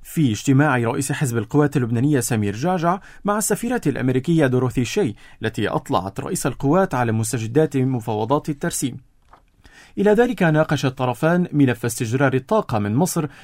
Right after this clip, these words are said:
المتوقف اليوم عند مطلب البنك الدولي تشكيل الهيئة الناظمة للكهرباء،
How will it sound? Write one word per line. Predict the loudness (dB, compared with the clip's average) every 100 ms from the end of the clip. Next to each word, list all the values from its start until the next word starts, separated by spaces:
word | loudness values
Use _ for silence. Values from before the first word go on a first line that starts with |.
| -2
المتوقف | 2 2 2 0 -2 -4 -4
اليوم | -2 0 -2 -6 -8
عند | -2 0
مطلب | 2 0 0 0
البنك | 0 0 0 0
الدولي | 2 2 2 0 -6 _ -6
تشكيل | -6 -2 0 0
الهيئة | 0 0 -2 -2
الناظمة | -2 0 0 2 2
للكهرباء، | 0 0 -2 0 -2